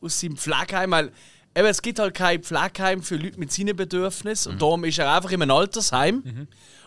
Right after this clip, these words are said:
Speaker 1: Und er will einfach nur eines, Wrestler werden. Und dann haut er ab und unterwegs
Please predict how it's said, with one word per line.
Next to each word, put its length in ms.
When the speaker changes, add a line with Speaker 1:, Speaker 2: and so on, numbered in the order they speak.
Speaker 1:
Und 200
er 200
will 100
einfach 240
nur 180
eines, 520
Wrestler 600
werden. 420
Und 140
dann 280
haut 220
er 60
ab 300
und 200
unterwegs 600